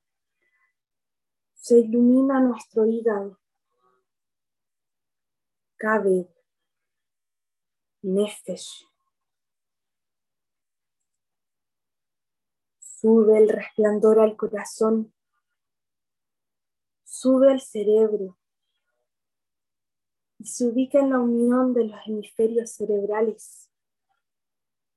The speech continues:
Vemos cómo se ilumina este puente de conexión.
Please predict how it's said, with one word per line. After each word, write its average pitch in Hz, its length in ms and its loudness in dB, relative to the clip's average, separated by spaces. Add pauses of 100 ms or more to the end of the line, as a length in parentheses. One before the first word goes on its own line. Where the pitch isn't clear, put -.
(1900)
Vemos 214 460 0
cómo 214 260 -6
se 214 220 -2
ilumina 214 720 0
este - 260 -6
puente 233 520 -2
de 226 240 0
conexión. 208 840 -4